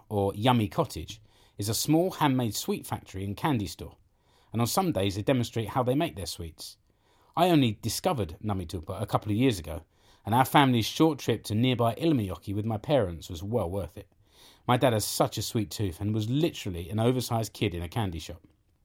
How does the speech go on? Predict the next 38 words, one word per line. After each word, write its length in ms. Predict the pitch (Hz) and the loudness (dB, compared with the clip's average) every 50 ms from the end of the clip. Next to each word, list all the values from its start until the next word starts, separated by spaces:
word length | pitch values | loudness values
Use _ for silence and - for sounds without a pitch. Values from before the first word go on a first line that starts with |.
| _ _ _ _ _ _ _ _ _ _ | _ _ _ _ _ _ _ _ _ _
So 160 | - - 170 | -2 0 0
I 60 | - | 2
think 140 | - 233 196 | 2 0 -2
that 140 | 180 180 151 | -2 -4 -4
just 160 | 190 175 - | -4 -6 -2
about 200 | 151 160 147 143 | -2 -2 -2 0
wraps 200 | 170 160 139 - | -2 -2 -2 -2
up 140 | 220 - 143 | -4 -4 -4
today's 280 | - - 110 95 90 82 | -6 -6 -4 -4 -4 -4
show. 300 | - - - 90 - - - _ _ _ - - - - | -6 -8 -6 -6 -8 -8 -10 _ _ _ -20 -6 -2 0
I've 80 | - | 2
started 360 | - 214 202 196 - 180 151 | 4 4 4 4 2 0 2
writing 300 | 165 170 156 - - 160 | 2 2 4 4 4 6
new 140 | 160 160 156 | 8 10 10
articles 460 | 147 123 - - - - 120 110 - | 10 10 8 4 -2 -2 -2 0 0
for 60 | 120 104 | -2 0
Visit 260 | 107 101 98 101 - | 0 0 -2 -2 -4
Seinäjoki, 600 | - 104 95 92 90 85 82 - - 139 139 - - | -4 -2 -2 -2 -4 -6 -6 -4 -4 -4 -4 -4 -10
so 300 | - - - 131 131 131 | -10 -2 0 0 0 0
head 160 | 120 - 151 156 | 0 0 4 6
over 220 | 160 160 147 143 | 6 6 6 4
to 260 | - - 143 135 127 123 | 2 2 2 4 4 4
visit 260 | 110 123 135 165 151 | 2 0 0 0 -2
seinäjoki 680 | - - 139 131 131 123 120 117 107 - 123 117 110 | 2 2 2 4 4 4 2 2 0 -2 -4 -4 0
dot 220 | - 156 151 - - | 2 2 0 2 0
F 200 | - 127 - - | -4 -6 -4 -4
I, 220 | 87 85 104 120 - _ _ _ _ _ _ _ _ _ _ _ - | -4 -4 -4 -6 -8 _ _ _ _ _ _ _ _ _ _ _ -2
click 180 | 190 180 - | -2 0 0
on 120 | 180 175 165 | 0 0 0
the 80 | 156 | 2
British 300 | - 160 151 - 147 - | 0 0 -4 -4 -6 -8
flag 320 | - - 117 104 110 110 120 | -2 0 2 2 2 0 -2
at 60 | 110 | -6
the 80 | 110 | -8
top 220 | 107 - 131 - 135 | -6 -6 -6 -4 -4
of 20 | |
the 80 | 135 127 | -6 -4
page, 420 | - 87 87 95 110 - - - | -4 -6 -6 -6 -8 -10 -12 -20